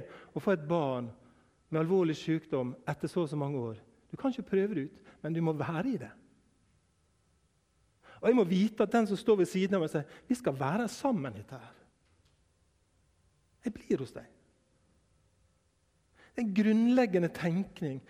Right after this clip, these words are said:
i det å skulle leve sammen i ekteskapet. Og så jeg har ei, Janne spurte, «Skal du snakke om meg i dag?» sa Janne, Nei, jeg skal ikke snakke om deg.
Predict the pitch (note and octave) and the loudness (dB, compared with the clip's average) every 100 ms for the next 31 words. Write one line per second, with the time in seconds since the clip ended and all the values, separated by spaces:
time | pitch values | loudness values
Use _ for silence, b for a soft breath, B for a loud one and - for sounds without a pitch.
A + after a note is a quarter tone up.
0 | B B D#3 F3 D#3 - B2+ C3+ - _ | B B 0 2 2 -2 -4 -4 -10 _
1 | C#3+ C#3+ D#3 F3 - - D3+ B2 A#2+ - | 0 2 4 2 -2 -6 -6 -6 -10 -4
2 | E3 C3 B B B - - - - D3+ | -4 -4 B B B -6 -6 -8 -4 -4
3 | C3 A#2 C#3 F3+ F3+ A#3+ A3 A3+ G#3+ F3+ | -4 -6 0 0 2 2 2 4 4 4
4 | E3 B B B B - F3+ F#3+ F3+ F3+ | 0 B B B B 2 2 4 2 2
5 | E3 F#3+ F#3+ F#3+ F3 G3 F3 D3+ D3 C#3+ | 0 2 2 2 4 6 6 6 4 2
6 | C#3+ D3 D3+ C#3+ A#3 F3+ G3 - F3+ E3 | 0 0 0 0 0 -2 -6 -6 -8 -4
7 | D#3 C3+ A2+ | -2 -2 -6